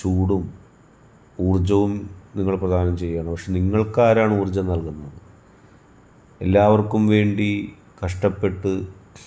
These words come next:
എല്ലാവർക്കും വേണ്ടി നിലകൊണ്ട് ഒരു സ്ഥാനത്തിരുന്ന് നിങ്ങളെത്തുമ്പോൾ നിങ്ങളുടെ മനസ്സിൽ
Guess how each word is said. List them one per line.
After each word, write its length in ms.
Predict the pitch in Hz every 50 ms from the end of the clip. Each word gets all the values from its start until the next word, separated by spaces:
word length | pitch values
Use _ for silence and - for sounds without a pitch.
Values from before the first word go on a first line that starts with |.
| - - - - 110 98
എല്ലാവർക്കും 500 | 92 98 98 101 101 98 95 104 104 101 101
വേണ്ടി 220 | 101 98 95 95 95 95
നിലകൊണ്ട് 480 | 92 92 95 95 98 95 95 92 95 92 95 95 - - - - - _ - - _ _ - - -
ഒരു 80 | 107 95 90 -
സ്ഥാനത്തിരുന്ന് 840 | - 98 92 92 92 95 92 92 - 101 95 95 92 92 95 92 92 95 92 - - -
നിങ്ങളെത്തുമ്പോൾ 720 | 92 90 92 92 92 90 92 - 90 87 87 87 87 82 - - - - _ _ _ _ _ _ _ _ _ - - _ _ _ - _ _ - 90
നിങ്ങളുടെ 360 | 87 90 95 95 98 104 101 101
മനസ്സിൽ 400 | 101 95 95 92 - - 95 95